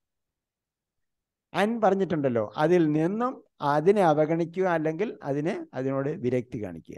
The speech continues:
അതിനോട് ഈ വിരക്തി കാണിക്കുന്നവൻ ആരുണ്ട്? ഇല്ലാമൻ സഫിഹ നഫ്സഹു.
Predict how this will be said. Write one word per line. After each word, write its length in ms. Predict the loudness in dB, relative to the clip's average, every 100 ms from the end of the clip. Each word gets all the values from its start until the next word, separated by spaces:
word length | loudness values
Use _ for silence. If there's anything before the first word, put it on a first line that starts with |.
| -12
അതിനോട് 600 | -4 -2 0 0 -2 -6 -18 _
ഈ 100 | -8
വിരക്തി 400 | -4 -4 -4 -4
കാണിക്കുന്നവൻ 680 | -2 -2 -2 -2 0 -2 -4 -10 _ _ _ _ _ _ _ _
ആരുണ്ട്? 580 | 4 6 6 4 -2 -4 -12 _ _ _ _ _ _ _ _ _ _ -2
ഇല്ലാമൻ 800 | 0 4 6 6 4 0 -2 -8
സഫിഹ 680 | -10 -2 0 0 0 2
നഫ്സഹു. 800 | 2 2 -2 -4 -4 -2 -4 -10